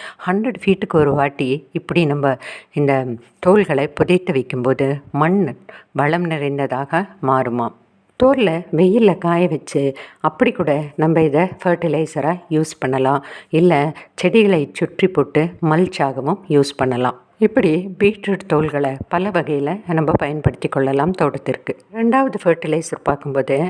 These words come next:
இந்த மேங்கோஸ், ஆப்பிள்ஸ் எல்லாம் ஒரு வகை சீசன்ல மட்டும்தான் நமக்கு கிடைக்கும். வாழைப்பழம் தான் எல்லா சீசன்லயும் கிடைக்கும். இப்படி சீசனல் ஃப்ரூட்ஸை கூட நம்ம அதோட தோல்களை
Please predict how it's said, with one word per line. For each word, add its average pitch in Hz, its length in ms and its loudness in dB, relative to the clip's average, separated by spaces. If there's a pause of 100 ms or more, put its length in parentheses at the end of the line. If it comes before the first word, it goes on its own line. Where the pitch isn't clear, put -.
(320)
இந்த 156 180 0
மேங்கோஸ், 160 640 -2
ஆப்பிள்ஸ் 160 500 0
எல்லாம் 139 460 0
ஒரு 165 220 2
வகை 151 300 -6
சீசன்ல 165 580 -2
மட்டும்தான் 147 440 0
நமக்கு 131 320 -2
கிடைக்கும். 135 440 -4 (280)
வாழைப்பழம் 151 600 0
தான் 131 200 -4 (120)
எல்லா 156 260 0
சீசன்லயும் 143 680 -4
கிடைக்கும். 127 360 -4 (260)
இப்படி 170 220 0
சீசனல் 208 640 0
ஃப்ரூட்ஸை 170 480 0
கூட 131 280 -2 (280)
நம்ம 147 320 0
அதோட 143 280 0
தோல்களை 165 580 0